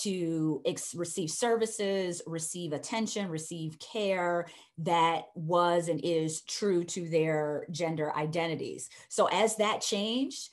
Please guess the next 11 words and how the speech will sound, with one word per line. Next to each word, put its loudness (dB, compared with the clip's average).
I 2
had 0
to -2
reconcile -2
that 0
in -2
my -2
book -2
because, -2
um, 2
that 2